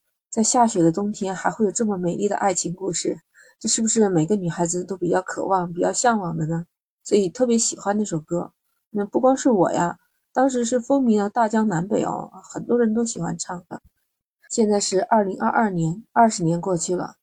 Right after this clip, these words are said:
今年的第一场雪，北方已经下过了。不知道你有没有特别的经历和特别的故事，愿意和我分享呢？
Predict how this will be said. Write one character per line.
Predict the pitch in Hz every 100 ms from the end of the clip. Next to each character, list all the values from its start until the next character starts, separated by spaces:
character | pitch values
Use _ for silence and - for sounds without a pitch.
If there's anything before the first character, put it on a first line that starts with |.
| _ _ _ _ _ _ _ _
今 | - 254
年 | 226
的 | 202
第 | 202 226
一 | 233
场 | 185 185
雪， | 180 170 - - -
北 | - -
方 | 220
已 | 202
经 | 170 185
下 | 214 180
过 | - 196
了。 | - - _ _ _ _ _ _ _ _
不 | 226
知 |
道 | 240 220
你 | 196
有 | 214
没 | 185 190
有 |
特 | 185 226 185
别 | 170
的 | 175
经 | 202 196
历 | 196 170
和 | 175
特 | 190 190
别 | 170
的 | 170
故 | 180 180
事， | - 175 175 - _
愿 | 214
意 | 196
和 | 180 190
我 |
分 | 165 202
享 | 208 156 170
呢？ | 170